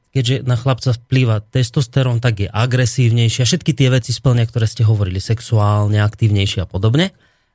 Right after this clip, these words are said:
ale že veď práve to rodové citlivovanie má akoby smerovať k tomu, aby sa tie negatíva potláčali. A teraz vám poviem príklad, že keby sme sa, keby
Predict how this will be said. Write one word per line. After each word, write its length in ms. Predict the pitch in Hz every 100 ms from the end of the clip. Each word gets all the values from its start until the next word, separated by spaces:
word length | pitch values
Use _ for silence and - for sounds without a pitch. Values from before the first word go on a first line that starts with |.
| _
ale 180 | 117 127
že 160 | 117 127
veď 320 | 120 127 -
práve 400 | 131 131 165 165
to 400 | - 135 110 95 _ -
rodové 560 | 120 151 175 160 139
citlivovanie 1000 | 113 - - 143 - 151 143 131 131 127 117
má 240 | 113 117
akoby 240 | - 117
smerovať 640 | 113 120 131 156 135 117 -
k 20 | _
tomu, 560 | 90 87 92 143 208 - _ _ _ _ _ _ - - -
aby 160 | 123
sa 160 | 156 175
tie 400 | - 147 123 - _ _ _
negatíva 1040 | - 135 196 208 196 180 175 151 147 143 -
potláčali. 720 | 151 147 117 101 - 107 120
A 80 | 117
teraz 160 | 180
vám 160 | 175 156
poviem 160 | 165
príklad, 480 | - 139 117 101 92
že 240 | 98 95 - - - - -
keby 160 | 160
sme 180 | 180 180
sa, 300 | - 151 139
keby 160 | -